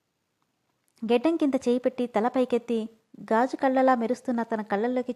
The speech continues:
చూస్తూ నవ్వుతూ, "అవును, శాశ్వతంగా ఉంచుకుందామని డిసైడ్ అయ్యాను.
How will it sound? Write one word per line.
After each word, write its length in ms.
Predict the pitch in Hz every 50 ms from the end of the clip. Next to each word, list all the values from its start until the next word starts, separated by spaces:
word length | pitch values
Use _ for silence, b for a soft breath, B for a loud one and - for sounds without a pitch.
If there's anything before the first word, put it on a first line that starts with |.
| -
చూస్తూ 240 | 233 226 226 - 233 226 220 220 - _ _ _ _ _ _ _ _ _ _ _ _ _ _ _ _ _ _ -
నవ్వుతూ, 460 | 196 196 196 190 - 254 247 - 247 226 220 214 - _ _ _ _ -
"అవును, 260 | 208 202 208 202 202 202 - - _ _ _ _ _ _ _ _ _ _ _ _ _ -
శాశ్వతంగా 640 | - 226 233 240 - - 247 - 226 214 220 226
ఉంచుకుందామని 640 | 208 190 180 196 - - - 233 214 220 214 214 214 202
డిసైడ్ 300 | 185 185 - 196 190 185
అయ్యాను. 280 | 180 180 175 170 170